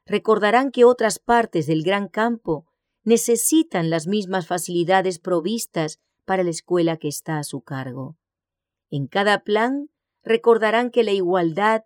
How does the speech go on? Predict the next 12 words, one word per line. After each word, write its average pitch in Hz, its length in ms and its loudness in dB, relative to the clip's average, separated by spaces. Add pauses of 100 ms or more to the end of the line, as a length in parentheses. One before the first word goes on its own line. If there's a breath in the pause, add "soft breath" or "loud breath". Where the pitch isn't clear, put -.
(120)
y 214 120 -4
la 190 120 4
unidad 180 540 -2 (480)
deben 180 460 2
conservarse. 143 1000 -8 (800)
Calcularán 220 600 2
cuidadosamente 233 880 4
los 202 220 2
gastos 214 480 0
de 190 100 0
cualquier 190 400 2
empresa 202 680 0